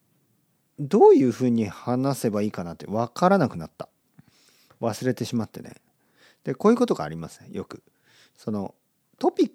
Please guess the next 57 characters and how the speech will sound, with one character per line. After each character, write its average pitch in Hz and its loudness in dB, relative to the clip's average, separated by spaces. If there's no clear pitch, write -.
ク 110 0
は 90 0
覚 120 4
え 113 0
て - -8
る 82 -10
け 82 -12
ど、 92 -10
な 143 -4
ん 143 -6
か 82 -4
ロ 151 4
ジ 180 0
ッ - -8
ク - -6
を 76 -8
忘 - -10
れ 92 -6
て 95 -10
し - -12
ま 78 -10
っ 78 -18
た - -20
み 90 -14
た - -16
い - -20
な - -20
ね。 - -20
ま 113 -8
あ、 - -20
仕 - -12
方 139 2
が 127 0
な 95 -6
い。 - -20
は - -16
い。 156 -20
そ - -10
ん 247 0
な 247 -2
に 226 -2
多 214 -4
分 92 -4
大 101 -6
事 110 -8
な 104 -4
こ 107 -10
と 98 -10
じ - -12
ゃ 71 -16
な 82 -12
か - -20
っ - -20
た 69 -16
ん 65 -20
だ - -20
と - -20